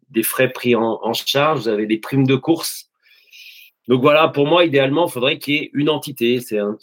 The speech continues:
une chose, euh, que je défends régulièrement, sur lequel je milite, mais visiblement, bah, ça, ça fonctionne pas. Euh, je, je, je suis assez, assez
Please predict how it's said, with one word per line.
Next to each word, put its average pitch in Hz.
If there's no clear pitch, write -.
une 110
chose, 131
euh, 107
que 117
je -
défends 113
régulièrement, 117
sur 104
lequel 113
je 110
milite, 120
mais 104
visiblement, 107
bah, 92
ça, 85
ça -
fonctionne 95
pas. 120
Euh, 90
je, 90
je, 95
je 104
suis 113
assez, 127
assez 120